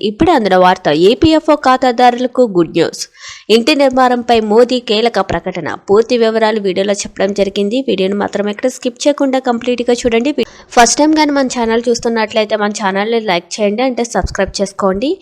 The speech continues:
సబ్స్క్రైబ్ చేసుకోవడం వల్ల లేటెస్ట్ పెన్షన్స్ న్యూస్ అన్ని ఎప్పటికప్పుడు మన ఛానల్ ద్వారా మీకు తెలియజేయడం జరుగుతుంది. అదేవిధంగా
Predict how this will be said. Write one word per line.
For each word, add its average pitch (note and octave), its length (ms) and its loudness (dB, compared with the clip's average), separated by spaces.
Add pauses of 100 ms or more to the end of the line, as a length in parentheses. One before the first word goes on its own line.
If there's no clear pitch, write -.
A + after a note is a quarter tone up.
(300)
సబ్స్క్రైబ్ D4+ 480 0
చేసుకోవడం C4+ 380 0
వల్ల B3 300 0
లేటెస్ట్ A3+ 360 0
పెన్షన్స్ A3+ 520 -2
న్యూస్ A3+ 220 -2
అన్ని A3 220 -2
ఎప్పటికప్పుడు G#3+ 560 -4
మన G3+ 80 -2 (100)
ఛానల్ F#3+ 340 0
ద్వారా G3+ 200 0
మీకు G3 300 -4
తెలియజేయడం F#3+ 540 -2
జరుగుతుంది. A3+ 440 -2 (140)
అదేవిధంగా G#3 560 2